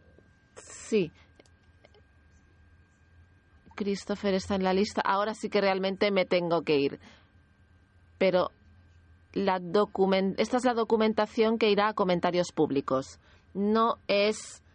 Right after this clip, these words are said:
si la Junta dice sí a esto el viernes, con esta redacción, entonces salen para comentarios públicos y necesitamos hacerlos estos comentarios.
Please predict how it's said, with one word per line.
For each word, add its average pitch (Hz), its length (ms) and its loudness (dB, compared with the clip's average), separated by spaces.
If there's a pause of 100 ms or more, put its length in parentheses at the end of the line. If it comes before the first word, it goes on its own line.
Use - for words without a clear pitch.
(1160)
si - 520 -4 (100)
la 202 160 -2
Junta 233 420 0
dice 226 280 -2
sí 226 220 -2
a 208 100 2
esto 202 280 -2
el 196 160 0
viernes, 214 880 0 (540)
con 185 180 0
esta 202 300 -2
redacción, 190 960 -2
entonces 180 480 -2 (160)
salen 220 540 -2
para 196 200 -2
comentarios 170 560 0
públicos 147 460 -2 (140)
y 180 80 -2
necesitamos 175 880 -4 (1080)
hacerlos 254 580 -2
estos 180 220 -4
comentarios. 151 1120 -2